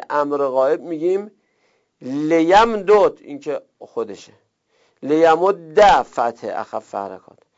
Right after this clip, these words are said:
لِیَمُدِّ کسره اذا التقى الساکنان حرک بالکسر و لِیَمُدُّ به خاطر تناسب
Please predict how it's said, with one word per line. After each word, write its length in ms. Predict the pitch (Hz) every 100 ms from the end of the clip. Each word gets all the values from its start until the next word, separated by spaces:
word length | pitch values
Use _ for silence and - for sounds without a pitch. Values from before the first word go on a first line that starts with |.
| _ _ _ -
لِیَمُدِّ 800 | 139 175 185 180 202 202 175 165
کسره 840 | 214 175 - 165 165 - 131 123
اذا 140 | 120 127
التقى 240 | 113 113
الساکنان 600 | 117 - 113 113 120 151
حرک 400 | 143 139 117 113
بالکسر 460 | 104 104 - - _ _ _ _ _ -
و 80 |
لِیَمُدُّ 1040 | 185 214 208 196 185 202 233 220 254 269 277
به 80 | 190
خاطر 380 | 165 165 170 165
تناسب 1040 | 151 147 143 131 127 - 165 123 117 107